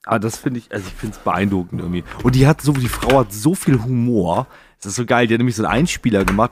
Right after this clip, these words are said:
das könnt ihr euch bei YouTube anschauen, ähm, das war bevor, ähm,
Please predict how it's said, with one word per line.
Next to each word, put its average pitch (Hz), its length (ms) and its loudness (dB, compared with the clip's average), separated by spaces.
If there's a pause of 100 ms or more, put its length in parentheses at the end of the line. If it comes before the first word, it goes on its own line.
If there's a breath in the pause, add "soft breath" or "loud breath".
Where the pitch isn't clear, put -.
das 110 160 -4
könnt 117 180 0
ihr 101 60 2
euch 101 100 0
bei - 100 -2
YouTube 117 360 -4
anschauen, 104 420 -4 (400 loud breath)
ähm, 95 420 -4 (680 soft breath)
das 107 160 -6
war 110 160 6
bevor, 110 840 4
ähm, 92 840 -2